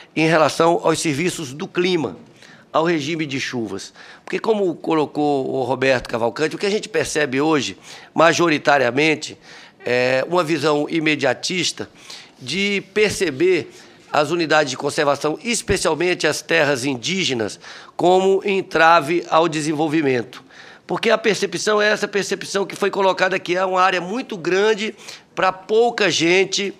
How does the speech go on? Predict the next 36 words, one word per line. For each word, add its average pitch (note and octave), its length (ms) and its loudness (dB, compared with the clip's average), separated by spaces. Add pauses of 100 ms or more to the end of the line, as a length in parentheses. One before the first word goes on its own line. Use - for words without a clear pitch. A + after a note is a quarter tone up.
(340)
é, D3+ 1300 2
viver, D#3 580 4 (460)
é, - 680 0
quando F#3 360 2
há F3 220 6
uma F#3 180 2
necessidade D3+ 600 0
de C#3+ 80 -6
expansão D3 360 -4
da D3+ 100 0
produção C#3+ 500 -2
e - 40 -4
tal. - 220 -6 (120)
Mas G3 380 2 (260)
é D#3 60 -2
porque A#3+ 200 -2
não C4 100 0
se A#3+ 200 -6
considera F3 680 2
nesse D3+ 240 -4
debate, D3 440 2
até F3+ 120 -2
porque F3+ 200 -4
não F3+ 100 -2
se D#3 140 -8
tem A#3 220 0
o A3+ 60 -4
conhecimento F3+ 840 0
profundo C#3+ 560 -4
disso, - 440 -4 (420)
de D#3 80 -6
quais G#3 240 2
são A3+ 140 2
os A3+ 100 0
serviços G3+ 500 -2
ecossistemas G3 920 -4